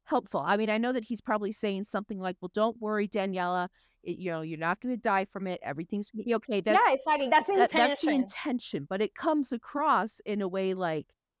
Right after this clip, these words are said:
Speaker 1: "No, false. I know that people die of cancer. Holy shit, am I about to be one of the people that dies of cancer?" Cue the breakdown, and, you know, ne-, next thing you know, you're having a panic attack in a car. Like, that's,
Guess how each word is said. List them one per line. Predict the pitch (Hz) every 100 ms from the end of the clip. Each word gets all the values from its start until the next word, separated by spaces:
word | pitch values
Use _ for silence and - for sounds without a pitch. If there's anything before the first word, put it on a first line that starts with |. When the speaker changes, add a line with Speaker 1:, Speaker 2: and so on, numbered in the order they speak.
| _ _
Speaker 1:
"No, | 214 185 131 175 311 _ _ _ _
false. | - 127 123 294 - - -
I | 175
know | 196 196 240
that | 330 - -
people | 175 170
die | - 143
of | 147 -
cancer. | 165 147 - 185 208
Holy | 277 269
shit, | 233 - 311 233
am | - 196
I | 220
about | 285 247 208
to |
be | 208 196
one | 196
of |
the | 196 -
people | - 180 - _ _
that | 208
dies | 208 202 202
of | -
cancer?" | 285 302 247 196 190 _ _ _ _ _ -
Cue | 269 269 269 269
the | 220
breakdown, | 202 262 247 240 - 190 156 147 156 190 _ _ _ -
and, | 185 180 170 170 160 - _ _ _ _ _ -
you | 180
know, | 147 143 - _
ne-, | 214 190 -
next | 190 190
thing | 190
you | 185
know, | 170
you're | 165
having | 180 156
a | 151
panic | 208 190 -
attack | - 160
in | 165
a | 165
car. | 160 110 - -
Like, | 165 -
that's, | 185 175 - -